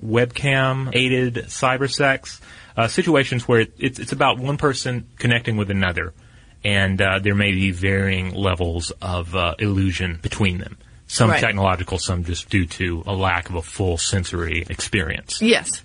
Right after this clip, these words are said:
Speaker 1: I can't
Speaker 2: Solit-,
Speaker 1: see.
Speaker 2: solitary
Speaker 1: Yeah.
Speaker 2: sexual acts that are connected via technology.
Speaker 1: And, and as we're looking into the future, too, of what, uh, what virtual sexuality consists of in these situations, it's very much the idea of computer-mediated communication.
Speaker 2: Mm-hmm.
Speaker 1: So the computers are aiding us in an attempt to communicate with one another,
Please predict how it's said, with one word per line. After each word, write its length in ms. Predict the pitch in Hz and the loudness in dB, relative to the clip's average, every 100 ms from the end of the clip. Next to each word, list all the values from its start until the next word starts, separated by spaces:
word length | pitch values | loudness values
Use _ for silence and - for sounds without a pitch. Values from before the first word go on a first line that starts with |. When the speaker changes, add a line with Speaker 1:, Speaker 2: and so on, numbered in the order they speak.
| - | -4
Speaker 1:
I 120 | 107 | -2
can't 260 | - 107 - | 0 0 2
Speaker 2:
Solit-, 400 | - 294 302 302 | 4 6 6 4
Speaker 1:
see. 80 | 233 | 2
Speaker 2:
solitary 480 | - 277 285 277 247 | 2 2 4 4 4
Speaker 1:
Yeah. 60 | 240 | 4
Speaker 2:
sexual 400 | 226 220 214 202 | 0 0 0 0
acts 260 | 185 - | 0 0
that 280 | 202 190 - | -2 -2 -2
are 120 | 185 | -2
connected 680 | 180 - 180 170 170 165 - | -2 -4 -6 -4 -6 -6 -8
via 380 | - 180 165 160 | -8 -4 -2 -2
technology. 600 | - - - - 202 - - | -6 -6 -4 -4 -6 -8 -4
Speaker 1:
And, 140 | 120 | -2
and 160 | 120 120 | 2 2
as 160 | 120 | 2
we're 100 | 127 123 | 0 2
looking 200 | 139 127 | 2 2
into 140 | 107 | 2
the 40 | 98 | 0
future, 300 | 180 156 101 | -2 0 -2
too, 340 | - 156 90 | 0 0 0
of 160 | 92 - | -2 -2
what, 280 | 98 - | -2 -2
uh, 140 | 104 87 | -4 -2
what 160 | 95 90 | -4 -2
virtual 480 | 98 90 98 90 87 | -2 -2 -2 -2 -2
sexuality 680 | 104 - 98 90 90 90 | -4 -2 0 0 -2 -4
consists 400 | 92 92 98 90 | -4 -6 -6 -2
of 140 | 101 90 | 0 0
in 40 | |
these 180 | 90 87 | -2 -4
situations, 540 | - - 92 85 98 - - - | -6 -4 -4 -2 -4 -6 -14 -2
it's 140 | 117 - | 0 4
very 220 | 135 127 | 6 6
much 260 | 113 104 | 4 2
the 160 | 107 101 | 0 0
idea 260 | 95 95 92 | 2 2 0
of 120 | - | -2
computer-mediated 1200 | 101 - - 120 113 110 104 101 95 92 85 90 | -6 -4 -2 2 4 4 2 2 2 0 0 -4
communication. 680 | - 95 92 - - - - | -4 -6 -4 -4 -4 -6 -6
Speaker 2:
Mm-hmm. 300 | - 170 175 175 - - | -2 -2 -2 -8 -14 -20
Speaker 1:
So 180 | - 98 | -6 -4
the 80 | 92 | -4
computers 480 | 95 139 135 135 113 | -2 2 2 4 4
are 100 | 113 | 4
aiding 300 | 113 117 110 | 2 2 0
us 100 | - | 0
in 60 | |
an 100 | 104 | 0
attempt 380 | 98 76 104 87 | 0 -2 -4 -4
to 160 | - 85 | -4 -4
communicate 420 | 107 127 139 131 | -2 -2 0 0
with 120 | 113 | 2
one 160 | 110 101 | 2 2
another, 300 | 98 95 | 2 2